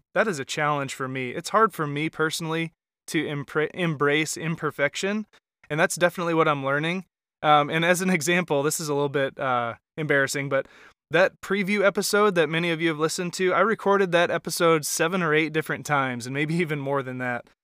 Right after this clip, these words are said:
And then the first episode that I put out, I recorded and re-recorded, like, three or four different times. Uh, my goal is to get to just, like, one take,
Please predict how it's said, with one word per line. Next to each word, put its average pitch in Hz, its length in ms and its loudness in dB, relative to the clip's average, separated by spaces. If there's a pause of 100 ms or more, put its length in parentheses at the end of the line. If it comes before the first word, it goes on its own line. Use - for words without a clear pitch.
(300)
And 165 160 -2
then 170 200 4
the 143 100 4
first 185 380 0
episode 208 460 2
that 202 100 2
I 202 80 4
put 202 200 -2
out, 202 240 6
I 151 80 0
recorded 156 640 2
and 139 160 -6
re-recorded, 147 640 0
like, 123 220 -8
three 180 200 2
or 160 80 4
four 160 240 2
different 135 340 -6
times. 120 500 -8 (440)
Uh, 147 160 -2
my 143 160 0
goal 208 320 6
is 165 140 0
to 160 100 -4
get 151 180 2 (100)
to 156 100 -6
just, 139 240 -6
like, 131 240 -2
one 156 340 -2
take, - 480 -8